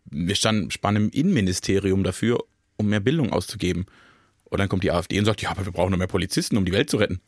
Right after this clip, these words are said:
Viel mehr Polizisten, das ganze Geld müssen Verteidigung und in, in Infrastruktur und so.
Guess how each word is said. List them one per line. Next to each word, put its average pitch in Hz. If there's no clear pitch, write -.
Viel 113
mehr 104
Polizisten, 101
das 123
ganze 101
Geld 104
müssen 98
Verteidigung 107
und 85
in, 85
in 92
Infrastruktur 120
und 98
so. 95